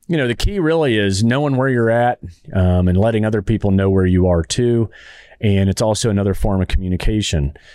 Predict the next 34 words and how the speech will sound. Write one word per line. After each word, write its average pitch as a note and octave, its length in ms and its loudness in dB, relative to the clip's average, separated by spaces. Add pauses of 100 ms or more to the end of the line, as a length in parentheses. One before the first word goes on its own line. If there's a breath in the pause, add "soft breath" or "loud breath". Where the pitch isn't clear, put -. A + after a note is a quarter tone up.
(320 loud breath)
Um, F2 580 2 (420)
and A2+ 160 0
then C3 80 0
there, B2 200 0
I A2 120 -2
talk C3+ 260 -2
about A2+ 260 -2
different F#2+ 300 -2
beacons G#2 420 -2
that F2+ 120 0
are F2 100 2
out F2+ 180 0
there F2 200 0
as D#2+ 120 -2
well. E2+ 440 0 (480 loud breath)
Uh, E2 420 2 (240)
and G2+ 240 -4
even A#2 240 2
the G#2 60 0
beacons G2 480 -2
these F2 240 0
days, E2 580 0 (100)
like F2+ 280 -2
inReach, F#2+ 720 -2 (200)
uh, F#2 220 2
Garmin A2 500 -2
inReach, G2+ 680 -2
Garmin A#2+ 440 -2
bought A#2 380 -4
inReach. F2+ 680 0 (580 loud breath)
And F#2+ 320 2
that A2+ 220 0
is G2 300 0
just G2 360 -4